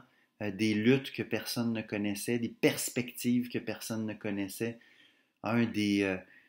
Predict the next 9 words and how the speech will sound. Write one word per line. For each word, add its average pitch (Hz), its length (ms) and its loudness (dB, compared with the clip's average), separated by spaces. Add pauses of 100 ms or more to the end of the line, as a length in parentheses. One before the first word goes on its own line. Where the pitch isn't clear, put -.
(160)
grands 113 520 2
auteurs, 110 720 0 (140)
euh, 95 300 -10 (160)
homosexuels 113 840 -2
du 101 120 -6
vingtième 101 480 -2
siècle - 580 -4
qui 101 300 -4
a 98 160 -2